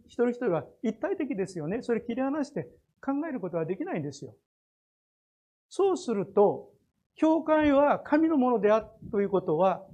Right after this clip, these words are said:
同時に大事なことは何かというと、それは神の御言葉なんだということなんです。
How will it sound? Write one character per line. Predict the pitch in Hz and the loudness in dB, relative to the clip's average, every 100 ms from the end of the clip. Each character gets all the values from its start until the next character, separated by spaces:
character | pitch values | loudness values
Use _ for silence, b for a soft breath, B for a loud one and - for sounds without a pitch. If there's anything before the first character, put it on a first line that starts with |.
| - - | -20 -14
同 | 165 247 302 294 | -2 2 4 2
時 | 202 190 | 0 -2
に | 180 | 0
大 | 127 180 233 | 2 4 4
事 | 240 | 4
な | 262 | 2
こ | 254 254 | 2 0
と | 269 | 4
は | 233 | 4
何 | 202 220 254 | 4 2 0
か | 269 262 | 0 0
と | 247 | 0
い | 220 | 0
う | 226 196 | -2 -4
と、 | - 254 214 - - _ _ _ _ _ _ _ | 2 2 2 -2 -16 _ _ _ _ _ _ _
そ | 202 | 4
れ | 202 | 6
は | 180 214 - _ _ _ - | 4 0 -4 _ _ _ -20
神 | - 269 285 262 | -2 2 4 4
の | 190 175 - - - | 2 -2 -4 -14 -4
御 | 156 | -2
言 | 175 - 349 415 403 | -2 -2 -6 -4 -2
葉 | 381 | 0
な | 311 | 2
ん | 294 247 | 2 0
だ | 254 | -2
と | 277 277 | -6 -6
い | |
う | 196 | -6
こ | 165 | -8
と | 139 | -10
な | 110 | -12
ん | |
で | |
す。 | 101 | -16